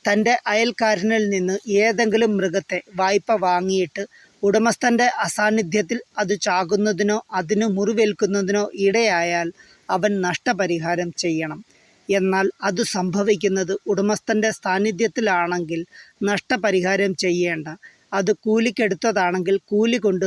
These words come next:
നഷ്ടം പരിഹരിക്കപ്പെടും. വിവാഹ നിശ്ചയം കഴിഞ്ഞിട്ടില്ലാത്ത ഒരു കന്യകയെ വശീകരിച്ച് അവളോടൊത്ത് ശയിക്കുന്നവൻ വിവാഹത്തുക നൽകി അവളെ ഭാര്യയായി സ്വീകരിക്കണം. അവളെ അവന് ഭാര്യയായി കൊടുക്കുവാൻ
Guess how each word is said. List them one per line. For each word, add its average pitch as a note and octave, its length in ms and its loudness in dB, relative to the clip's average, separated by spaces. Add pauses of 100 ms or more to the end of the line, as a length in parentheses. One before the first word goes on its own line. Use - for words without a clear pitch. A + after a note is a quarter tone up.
നഷ്ടം F3+ 420 -2
പരിഹരിക്കപ്പെടും. F3+ 880 -2 (640)
വിവാഹ G#3+ 460 4
നിശ്ചയം G3+ 560 2 (100)
കഴിഞ്ഞിട്ടില്ലാത്ത G3 920 0
ഒരു G#3 240 0
കന്യകയെ F#3+ 680 0 (160)
വശീകരിച്ച് G3+ 800 0 (380)
അവളോടൊത്ത് A3+ 640 2
ശയിക്കുന്നവൻ G3+ 680 0 (160)
വിവാഹത്തുക F#3+ 720 0
നൽകി F3+ 360 0 (100)
അവളെ G3 400 0
ഭാര്യയായി G3+ 640 0
സ്വീകരിക്കണം. E3+ 800 -2 (600)
അവളെ A3 380 4 (140)
അവന് G#3 380 2
ഭാര്യയായി G#3 580 2
കൊടുക്കുവാൻ G3 560 0